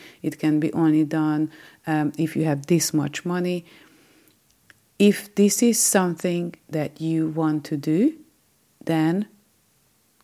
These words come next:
go, dream, discover, and do whatever you want in life. Even if it's not traveling, even if it's a, a uni degree you want, even if it's an art class,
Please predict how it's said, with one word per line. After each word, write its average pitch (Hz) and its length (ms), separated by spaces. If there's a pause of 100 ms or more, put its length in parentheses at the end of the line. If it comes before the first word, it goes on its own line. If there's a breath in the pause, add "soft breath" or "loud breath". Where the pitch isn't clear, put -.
(140)
go, 156 400 (680)
dream, 170 560 (480)
discover, 160 920 (480 soft breath)
and 151 320
do 147 360 (480)
whatever 165 1120 (180)
you 156 200
want 151 360
in 147 220
life. 143 260 (480 loud breath)
Even 208 320
if 175 160
it's 160 220
not 156 240
traveling, 196 680 (460 soft breath)
even 175 300
if 156 160
it's 147 220
a, 151 340 (200)
a 156 40
uni 170 400
degree 185 460
you 208 200
want, 165 520
even 170 400
if 160 180
it's 160 380
an 147 180
art 151 360
class, 208 560